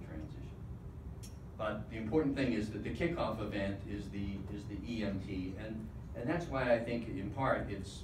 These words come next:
it's interesting, but it's also important because it's a juicy, juicy target for primary prevention. If you can understand it better, and if you could prevent, uh, the E M T, you'd still have cancer, but you wouldn't have a metastatic disease. So,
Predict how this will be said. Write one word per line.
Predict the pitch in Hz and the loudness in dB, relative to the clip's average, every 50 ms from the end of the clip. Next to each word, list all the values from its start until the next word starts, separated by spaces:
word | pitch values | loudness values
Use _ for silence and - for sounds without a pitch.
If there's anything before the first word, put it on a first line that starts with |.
| - - - | -8 -6 -4
it's | - 101 98 101 101 98 95 127 | -4 -4 -4 -4 -4 -2 2 6
interesting, | 135 139 135 110 104 98 95 98 104 104 | 6 6 6 6 2 2 2 0 0 -2
but | 101 104 | -2 -2
it's | - - - | -4 -2 0
also | 117 117 117 120 110 | 2 2 2 2 0
important | 101 95 95 95 92 - 135 135 - - - 104 - | -2 -2 -2 -2 -2 0 0 0 0 0 0 -2 -4
because | 104 98 98 - - 107 104 101 101 - - - - - - - - - | -4 -4 -6 -4 0 0 0 0 0 -2 -4 -6 -6 -6 -8 -8 -8 -6
it's | - - 107 | -6 -6 -4
a | |
juicy, | 104 107 107 127 135 135 - - - - - - | -4 -2 0 2 2 2 2 0 -2 -4 -4 0
juicy | 135 139 147 - - - - | 4 4 4 4 4 0 0
target | 107 110 110 107 107 107 101 98 95 - | 0 0 0 0 0 0 0 -2 -2 -4
for | 101 | -4
primary | 101 - 110 107 104 101 98 98 98 95 95 - - - | -4 -4 -2 0 0 0 0 0 0 -2 -2 -4 -6 -8
prevention. | - - 113 113 113 117 - - - - | -6 -4 -2 0 0 0 -2 -2 -4 -4
If | - 98 | -4 -4
you | 95 | -4
can | 101 - - 117 | -4 -4 -4 -2
understand | 117 120 117 107 - - 127 127 135 139 135 | 0 0 0 0 -2 -2 0 2 6 6 6
it | 127 - - | 6 4 2
better, | 101 98 95 98 98 95 92 - - - | 2 0 2 2 0 0 0 -2 -4 -4
and | 95 98 | -4 -4
if | 98 98 95 | -4 -4 -4
you | 98 | -6
could | - - - - - | -6 -6 -8 -8 -6
prevent, | 101 98 113 117 117 117 113 117 113 - - - - - - - - - - - | -6 -2 0 2 2 2 0 -2 -4 -4 -8 -10 -10 -10 -10 -10 -10 -10 -8 -4
uh, | 95 98 95 | -2 0 0
the | 95 95 104 - | 0 0 -2 -2
E | - 107 104 98 | -2 -2 0 0
M | 95 95 95 - | 0 0 0 -2
T, | - 104 98 98 101 95 | -2 -2 0 0 0 0
you'd | 98 98 - | -2 -2 -2
still | - - 151 131 - | 0 2 2 2 4
have | - - - - - | 2 0 0 0 2
cancer, | 147 160 170 165 - 135 120 107 | 2 2 2 2 0 0 -2 -2
but | 101 92 | -2 -2
you | 104 104 | -2 -2
wouldn't | 107 113 104 - 92 | -2 -2 -4 -2 -2
have | 95 95 | -4 -4
a | 95 | -4
metastatic | 92 95 98 95 92 - - - - - 87 - - - - | -2 -2 -2 -2 -4 -4 -6 -4 -4 -6 -6 -6 -6 -8 -8
disease. | - - - - - - - - - - - - - - - - - - - - - - - - - - | -8 -8 -8 -8 -8 -8 -8 -8 -6 -8 -8 -8 -6 -8 -8 -8 -8 -8 -8 -8 -8 -8 -8 -8 -8 -4
So, | - 131 127 123 120 120 117 | 2 4 6 6 6 6 4